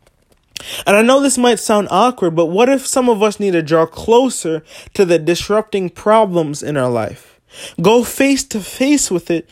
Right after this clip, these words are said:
and let it know who we serve. What if in the moment of feeling down and discouraged, we get up, acknowledge our pain, acknowledge our interruptions, go down on our knees and claim it and command it to come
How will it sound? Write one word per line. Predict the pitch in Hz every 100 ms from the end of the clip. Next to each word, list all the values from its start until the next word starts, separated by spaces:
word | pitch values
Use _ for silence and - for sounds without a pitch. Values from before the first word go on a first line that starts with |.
| - -
and | 190 196
let | 220 233
it | 170
know | 202 208 196 _
who | _ - 277 247 196 - _ _
we | 160 180
serve. | - 170 139 139 - _ _ _ _ - - -
What | 208 302
if | 302
in | 302
the | 254
moment | 226 220 247 247 233
of | 180
feeling | - 269 220 208 180
down | 208 240 226
and | 202 165
discouraged, | 165 - - 247 262 190 156 - _ - -
we | 240
get | 202 247 233 -
up, | 320 339 - _ _ -
acknowledge | 214 202 214 277 320 294
our | - 190
pain, | 180 175 147 139 131 - -
acknowledge | 214 202 233 285 294 -
our | 190 160
interruptions, | 196 175 180 170 156 - 160 147 - _ - -
go | 151 240 302
down | 269 269
on | 220 233
our | 240
knees | 220 233 294 220 160 123 - - -
and | - 208 -
claim | - 269 302 254
it | 226
and | 190 196
command | - 214 214 262 277 247
it | 226
to | 202
come | - 262 247